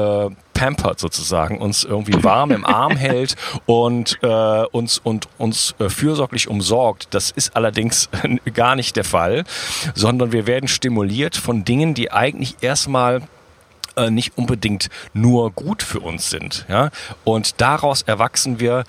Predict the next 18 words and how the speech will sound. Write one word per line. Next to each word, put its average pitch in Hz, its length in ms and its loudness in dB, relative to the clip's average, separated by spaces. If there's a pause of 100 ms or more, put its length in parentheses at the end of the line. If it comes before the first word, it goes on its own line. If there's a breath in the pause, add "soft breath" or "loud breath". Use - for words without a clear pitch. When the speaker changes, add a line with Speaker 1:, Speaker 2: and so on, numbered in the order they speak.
(340 loud breath)
Speaker 1:
äh, 104 460 4
zu - 140 -4
Gesundheit 120 600 -2
und, 104 320 -4
und, 101 280 -2
äh, 92 300 2
werden 107 220 -2
auch - 140 -8
kräftig. - 420 -2
Natürlich, 104 440 -4
ich 90 300 -8
rede 101 160 -4
jetzt 92 120 -6
nicht 123 140 -4
von, 101 280 -2
äh, 92 300 0
von, 87 460 -4
ähm, 85 380 -4